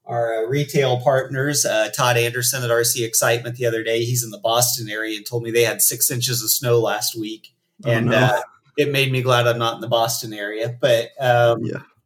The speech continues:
Speaker 1: you know, we're, we're definitely at that time of year in a lot of the country,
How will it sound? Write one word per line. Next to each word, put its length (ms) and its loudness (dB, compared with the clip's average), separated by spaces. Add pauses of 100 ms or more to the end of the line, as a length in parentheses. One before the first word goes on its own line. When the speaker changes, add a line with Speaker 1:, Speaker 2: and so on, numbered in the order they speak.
(180)
Speaker 1:
you 160 -2
know, 460 4
we're, 220 0
we're 120 0
definitely 260 2
at 60 -6
that 160 0
time 260 -2
of 60 0
year 200 0
in 40 -4
a 60 0
lot 280 4
of 100 0
the 60 -2
country, 680 -6